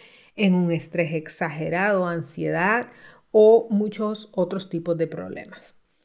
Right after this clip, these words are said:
Ahora, te voy a contar que este problema se vuelve mucho más grave porque muchos líderes, aunque tengan conciencia de su inseguridad, no saben cómo superarla.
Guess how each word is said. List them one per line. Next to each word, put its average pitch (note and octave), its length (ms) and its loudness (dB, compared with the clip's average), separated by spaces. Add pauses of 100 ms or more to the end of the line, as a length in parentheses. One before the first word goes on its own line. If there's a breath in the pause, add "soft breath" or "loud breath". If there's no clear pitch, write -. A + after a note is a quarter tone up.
(180)
Ahora, A3 360 6
te G3+ 60 -4
voy F#3 180 0
a B3+ 60 2
contar C#4 340 0
que B3 80 -10
este A#3+ 140 -8
problema A3 400 0
se G#3+ 140 -4
vuelve F3+ 440 2
mucho C#4+ 440 -2
más G#3 240 -4
grave F3+ 380 -2
porque F#3+ 340 -6
muchos G3+ 360 0
líderes, A3+ 580 0
aunque F3 260 -4
tengan G3 340 -4
conciencia A#3 580 -2
de E3+ 100 0
su G3 140 -6
inseguridad, C#4 640 2 (480 soft breath)
no F#3 180 2
saben F3 300 0
cómo D#3+ 260 -4
superarla. - 560 -14